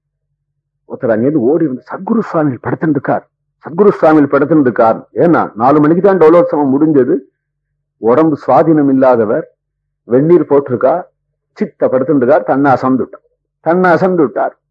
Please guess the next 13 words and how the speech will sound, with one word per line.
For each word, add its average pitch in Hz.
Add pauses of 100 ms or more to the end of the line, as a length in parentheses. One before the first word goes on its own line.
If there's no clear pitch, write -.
(260)
"சத்குரு 196
சுவாமிகள் 175
படுத்துட்டு 185
இருக்கார்" 139 (160)
அப்படின்னார். 117 (1120)
"சத்குரு 175
சுவாமிகள் 196
படுத்துட்டு 175
இருக்கார், 135
சத்குருவாவது 156 (1000)
எட்டு 185
மணிக்கே 202
எழுந்துக்கிறதா?" 165